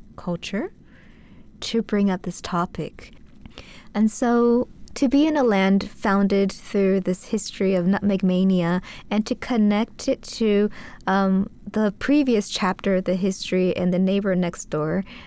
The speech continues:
um, to Singapore and Indonesia, there is an important lineage we have to remember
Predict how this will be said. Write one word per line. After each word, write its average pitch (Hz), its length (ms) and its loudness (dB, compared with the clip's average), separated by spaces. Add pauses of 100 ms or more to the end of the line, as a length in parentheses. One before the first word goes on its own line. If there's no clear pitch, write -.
(160)
um, 185 520 -2
to - 280 -4
Singapore 180 540 -2
and 180 120 -2
Indonesia, 185 720 -2 (380)
there 269 180 4
is 269 180 6
an 214 220 4
important 196 420 2
lineage 202 360 2
we 185 60 2
have 185 100 0
to 185 60 -2
remember 185 260 0